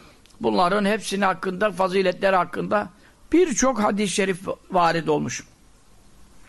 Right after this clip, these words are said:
Ben de ne yaptım? Salih amelleri kendime, e, dayanak kabul ettim. Kabrimde kandil olsunlar, e, bana enis ve yoldaş olsunlar.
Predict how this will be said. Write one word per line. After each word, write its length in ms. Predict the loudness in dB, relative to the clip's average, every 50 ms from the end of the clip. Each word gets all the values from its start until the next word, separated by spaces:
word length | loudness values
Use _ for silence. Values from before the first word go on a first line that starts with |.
| -20 -20 -18 -18 -16 -16 -16 -16 -14 -6 -2
Ben 200 | 0 0 2 2
de 120 | 2 2 2
ne 40 | 2
yaptım? 480 | 0 0 -2 -2 -2 0 0 0 -2 -6 -10 -20 -16
Salih 400 | -8 -2 0 2 2 2 2 2
amelleri 500 | 2 2 0 0 0 0 0 0 -2 -2
kendime, 640 | 0 0 0 0 -2 -2 -2 0 0 0 0 -2 -6 -12 _ _ _ _ _ _ _ -2 0
e, 720 | 2 2 4 4 4 2 2 2 2 0 0 -2 -4 -8 -14 _ _ _ -20 -20 _ -20 -20 -20 -20 -20 -20 -20 -20 -20 -20 -20 -20 -20 -20 -20 -20 -20 -20 -20 -20 -20 -20 -18 -16 -16 -16 -16 -16 -16 -16 -6 -2
dayanak 400 | 0 2 2 2 2 0 0 0
kabul 280 | 0 0 2 2 2 2
ettim. 480 | 0 -2 -2 -2 0 2 2 2 0 -2 -6 -16 -10 -4
Kabrimde 540 | -2 0 0 0 0 -2 -2 0 0 0 -2
kandil 440 | -2 -2 0 0 0 0 0 0
olsunlar, 560 | 0 0 0 -2 -2 -2 0 2 2 2 0 -2 -6 -18 -20 -20 _ _ _ -6
e, 240 | -4 -2 -2 0 0
bana 220 | 0 2 2 2 2
enis 320 | 2 2 0 0 -2 -2
ve 60 | 0
yoldaş 420 | 0 0 0 0 0 -2 -4 -2 -2
olsunlar. 500 | -4 -4 -4 -4 0 2 2 2 2